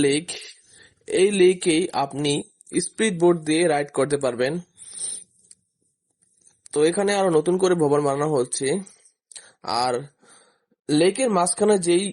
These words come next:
ভাসন্ত রিসোর্টগুলো দেখতে পাচ্ছেন, এই রিসোর্টে যারা ঘুরতে আসে দুই তিন দিনের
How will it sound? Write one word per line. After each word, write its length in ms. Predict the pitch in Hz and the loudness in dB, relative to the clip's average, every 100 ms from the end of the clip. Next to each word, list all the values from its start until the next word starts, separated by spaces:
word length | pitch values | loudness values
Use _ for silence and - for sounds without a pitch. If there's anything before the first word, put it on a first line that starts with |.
| - _ _ _ _ _ _ _ _ 156 | -14 _ _ _ _ _ _ _ _ -4
ভাসন্ত 520 | 156 156 185 190 196 196 196 214 - _ _ - _ _ _ 143 | 0 0 2 0 2 2 2 2 -2 _ _ -20 _ _ _ -4
রিসোর্টগুলো 420 | 151 180 175 165 175 | 0 0 0 4 4
দেখতে 180 | 160 160 147 | 4 4 2
পাচ্ছেন, 360 | 139 - 139 180 - - _ _ _ _ - _ - - _ _ 156 | 2 -2 -2 -2 -6 -18 _ _ _ _ -20 _ -20 -20 _ _ 0
এই 100 | 160 160 139 | 2 4 4
রিসোর্টে 500 | 139 151 143 127 131 165 - - _ _ _ 131 135 | 2 0 0 0 -2 -4 -14 -20 _ _ _ -6 -4
যারা 220 | 135 143 139 | -2 -4 -4
ঘুরতে 340 | 135 135 - 147 123 | -2 -2 -2 -2 -2
আসে 240 | - 131 143 160 _ _ - - _ _ - 139 | -4 -6 -6 -8 _ _ -20 -20 _ _ -14 0
দুই 160 | 147 160 | 2 2
তিন 120 | 175 170 | 2 0
দিনের 220 | 170 170 | 0 -2